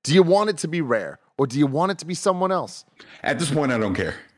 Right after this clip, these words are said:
Speaker 1: Yeah.
Speaker 2: I don't even care anymore.
Speaker 1: I'm with
Speaker 2: Just,
Speaker 1: you.
Speaker 2: just get, make, put it out. Like, I've done, like, five different prayer circles this week that it'll hopefully come. So,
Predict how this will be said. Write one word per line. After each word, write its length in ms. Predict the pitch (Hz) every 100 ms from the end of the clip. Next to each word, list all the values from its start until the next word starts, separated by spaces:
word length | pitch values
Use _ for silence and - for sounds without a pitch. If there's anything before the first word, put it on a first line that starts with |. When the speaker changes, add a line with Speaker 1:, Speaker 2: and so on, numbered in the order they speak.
| 156 117
Speaker 1:
Yeah. 260 | 123 185
Speaker 2:
I 40 | 277
don't 200 | 220 190
even 140 | 165
care 180 | 156 139
anymore. 320 | 123 104 95
Speaker 1:
I'm 180 | 104 165
with 100 | 208
Speaker 2:
Just, 400 | 139 160 - -
Speaker 1:
you. 180 | - - -
Speaker 2:
just 680 | 156 127 160 - 131 - - 175 139
get, 240 | 151 147
make, 340 | 127 143 143
put 140 | 117 131
it 100 | 107
out. 220 | 95 101
Like, 160 | 113 120
I've 160 | 117
done, 200 | 135 135
like, 180 | 123 113
five 300 | - 120 120
different 260 | 120 107 92
prayer 240 | 107 101
circles 460 | 92 90 87 80 - - - -
this 140 | 95
week 380 | 92 90 87 - - _ -
that 200 | 104 101
it'll 180 | 92
hopefully 360 | 92 92 90 87
come. 300 | 90 85 80
So, 480 | 85 90 87 82